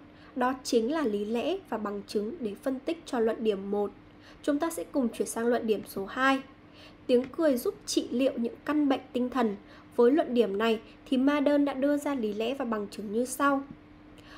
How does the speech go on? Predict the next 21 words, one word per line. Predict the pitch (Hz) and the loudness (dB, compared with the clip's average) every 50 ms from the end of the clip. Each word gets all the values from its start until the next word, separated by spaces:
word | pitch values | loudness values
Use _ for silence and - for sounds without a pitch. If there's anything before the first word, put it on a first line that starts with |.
| - - - | -20 -4 2
Một | 269 269 254 269 - | 2 2 2 2 0
thầy | - 254 233 233 | 2 2 2 2
thuốc | - - 381 381 - - | 2 -2 -4 -4 0 0
vui | 302 285 277 | 2 2 2
vẻ | 277 - 247 214 202 - | 2 2 0 0 -2 -6
sẽ | - - 254 269 | -6 -4 -4 -2
giúp | 277 349 339 - - | -2 -4 -4 -4 -6
ích | 370 - - - | -10 -10 -4 -2
nhiều | 277 247 240 220 208 214 233 | 2 4 6 4 4 2 0
hơn | 262 254 254 254 - | -2 -2 -2 0 0
viên | 262 254 269 | -2 -2 0
thuốc | - 392 392 - | -2 -4 -4 -4
họ | - - 254 - - - | -6 -10 -10 -10 -4 2
kê | - 240 240 240 | 4 4 4 4
cho | - 254 | 2 -2
bệnh | 233 254 - - 262 247 | -2 -2 -2 -2 -2 0
nhân. | 269 277 277 269 - - - - - - - - - - | 2 2 2 2 0 -8 -16 -18 -18 -18 -18 -20 -12 -2
Dẫn | - 320 349 349 339 | 0 2 2 2 2
chứng | - 277 233 233 262 302 | 4 4 4 4 2 2
về | 311 247 220 | 2 0 0
vị | - - 247 | 0 -2 -6